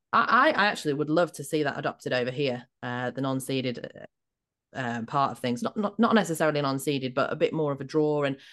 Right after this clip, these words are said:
not always getting your favoured box. So then you do learn, you do learn how to have a battle. You do learn to just go outside of dogs if there is one on the inside of you. So it certainly works over in Ireland. I think it could work over here, but I, I think I'm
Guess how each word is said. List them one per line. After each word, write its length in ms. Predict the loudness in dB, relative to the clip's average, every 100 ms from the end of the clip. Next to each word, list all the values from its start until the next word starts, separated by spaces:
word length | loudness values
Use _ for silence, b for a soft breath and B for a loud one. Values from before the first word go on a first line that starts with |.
| B -6
not 100 | 0
always 300 | 4 4 4
getting 200 | 2 -4
your 80 | -2
favoured 400 | -2 -2 -2 -2
box. 260 | -2 -2
So 80 | -4
then 160 | 0 4
you 80 | 4
do 260 | 4 4 4
learn, 260 | 4 0
you 100 | -4
do 260 | -4 -2 0
learn 280 | 0 0 -4
how 220 | -6 -6 -4
to 100 | -6
have 120 | -6
a 40 |
battle. 280 | 0 0 -2
You 120 | -6
do 220 | 0 2
learn 200 | 4 2 0
to 100 | -6
just 180 | -4
go 240 | 0 2 0 B B -6 0
outside 500 | 0 0 0 0 0
of 100 | 2
dogs 280 | 0 0 -4
if 140 | -6
there 160 | 0 2
is 180 | 2
one 160 | -2 -2
on 100 | -2
the 140 | -2
inside 420 | -2 -2 0 0 0
of 100 | -2
you. 120 | -4
So 300 | -2 -2 -4 -8 _ _ _ _
it 120 | 0
certainly 260 | 4 4 4
works 300 | 4 4 2
over 180 | -2 0
in 60 |
Ireland. 280 | 0 0 -2
I 60 | -4
think 240 | -6 -8
it 80 | -8
could 180 | -6 -2
work 220 | -2 0
over 220 | -2 -2
here, 240 | -2 0
but 240 | 0 -2 -2 -8
I, 100 | -10 -12 -12 -8
I 40 |
think 200 | 0 2
I'm 240 | 2 0